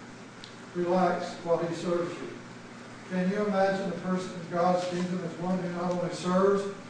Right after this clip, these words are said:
but is served? Jesus stands by us, ready to serve us, waiting upon us, delivering us, upholding us, enabling and empowering us just when we need his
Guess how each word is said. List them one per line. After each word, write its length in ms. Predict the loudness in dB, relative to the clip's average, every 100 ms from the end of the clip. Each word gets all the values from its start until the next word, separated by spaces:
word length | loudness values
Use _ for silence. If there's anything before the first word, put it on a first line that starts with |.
| -10
but 160 | 0 2
is 200 | 2 2
served? 500 | 2 2 4 0 -4 -10 -14 -16 -16 -16 -16 -16 -16 -16 -16 -14 -4
Jesus 320 | 0 2 2 0
stands 340 | 0 0 2
by 140 | 4
us, 260 | 4 4 2
ready 200 | 0 0
to 140 | 0 -2
serve 380 | 0 2 2 2
us, 280 | 0 0 -2
waiting 360 | 0 2 2
upon 540 | 0 -2 -2 0 0 -2
us, 180 | -4 -12 -14 -12 -6
delivering 400 | 2 4 4 4
us, 360 | 0 0 -6 -10 -12 -8
upholding 480 | -2 4 6 6 4
us, 400 | 2 0 -4 -8 -12 -14 -14 -14 -8
enabling 440 | 2 6 6 4 4
and 120 | 2
empowering 520 | 2 2 4 4 4
us 280 | 0 -2 -2
just 240 | -4 -4
when 180 | -4 -2
we 180 | -2 0
need 140 | -2
his 380 | -2 -6 -8 -10